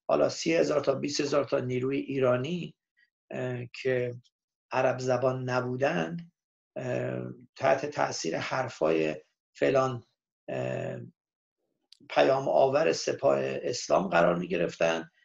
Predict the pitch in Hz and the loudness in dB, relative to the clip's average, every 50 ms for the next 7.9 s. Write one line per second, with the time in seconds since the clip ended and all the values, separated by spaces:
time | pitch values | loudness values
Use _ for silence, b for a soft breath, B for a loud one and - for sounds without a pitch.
0 | _ - - 127 131 131 131 143 127 - 143 143 135 131 143 151 156 156 143 143 | _ -6 -6 -6 -6 -4 -6 -6 -4 -4 -4 -4 -2 0 2 4 6 6 4 2
1 | - - 123 131 147 151 147 - 147 147 151 - 147 151 - - _ _ _ _ | 0 -4 -8 -6 -6 -6 -4 -4 -2 2 4 4 4 4 2 -2 _ _ _ _
2 | _ _ _ - - 127 127 131 127 123 123 - 139 147 151 151 147 139 135 131 | _ _ _ -6 -4 -2 -2 0 -2 -4 -4 -4 -2 -2 0 -2 -2 -4 -6 -4
3 | 127 123 127 123 117 127 151 156 151 147 143 135 - - - 131 120 123 135 151 | -4 -2 -4 -4 -4 -4 -4 -2 -2 -2 -2 -4 -6 -2 -2 0 2 4 2 4
4 | 156 156 156 151 143 - _ _ _ _ _ _ _ - - 131 127 120 127 135 | 4 4 2 0 0 -4 _ _ _ _ _ _ _ -8 -4 -4 -4 -2 0 2
5 | 135 160 175 170 - - - - - - - - - 78 - 156 143 - 135 - | 2 2 0 0 0 2 2 2 2 2 -2 -4 -4 -4 -2 0 0 0 0 0
6 | 147 160 160 170 - 151 147 156 147 143 135 143 135 127 143 165 165 151 170 170 | -2 -2 -4 -4 -4 -4 -2 -2 -2 0 2 2 2 2 2 0 0 0 0 0
7 | 170 180 180 180 175 - 170 170 165 165 180 185 185 185 185 175 - | 0 -2 -4 -4 -4 -4 -4 -4 -4 -6 -6 -4 -4 -4 -4 -6 -10